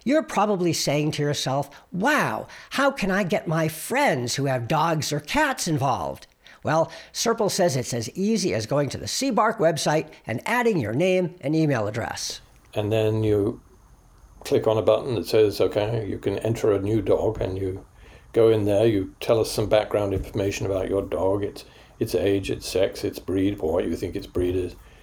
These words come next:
Speaker 2: um, and, uh, various other bits and pieces of background information. And then when you've filled that in, you click on a button and it takes you to the survey, which then is, like I said, a hundred questions.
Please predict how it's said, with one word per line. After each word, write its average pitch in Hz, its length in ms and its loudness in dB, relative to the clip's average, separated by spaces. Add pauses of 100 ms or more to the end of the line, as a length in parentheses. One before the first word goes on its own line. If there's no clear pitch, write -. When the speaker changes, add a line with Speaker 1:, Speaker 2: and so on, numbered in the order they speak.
(320)
Speaker 2:
um, 92 520 -4 (420)
and, 85 440 -6
uh, 82 280 -2 (180)
various 98 400 2
other 87 360 -2 (320)
bits - 200 -8
and - 100 -8
pieces 92 300 -4
of 85 100 -4
background 87 460 -4
information. 87 720 -6 (520)
And 110 120 0
then 110 100 2
when 110 120 2
you've 104 120 0
filled 107 300 2
that 104 180 4
in, 107 240 2
you 98 140 0
click - 240 -2
on 98 120 0
a 101 60 2
button 101 320 2
and 101 140 -2
it 110 100 -4
takes 120 260 2
you 131 80 -4
to 120 140 2
the 104 120 2
survey, 101 480 4
which 101 240 -4
then 98 280 -2 (480)
is, 117 240 0
like 98 220 0
I 107 60 -2
said, 95 240 0
a 98 100 0
hundred 117 320 2
questions. - 580 -4